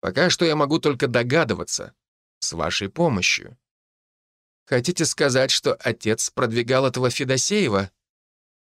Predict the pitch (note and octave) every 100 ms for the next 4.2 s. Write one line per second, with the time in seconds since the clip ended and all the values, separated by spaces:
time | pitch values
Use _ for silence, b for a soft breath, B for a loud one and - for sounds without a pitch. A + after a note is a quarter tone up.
0 | _ - - D#2+ - - A#2+ G#2 F#2+ F2
1 | F#2+ A2 C3 A2 F#2+ A2 - G2+ F#2+ -
2 | B2 A2+ G#2 C#3+ F3 A#2+ - G#2 G#2+ A2
3 | G#2+ G2+ G2+ G#2 A2+ A2 B2 - A2 F#2+
4 | -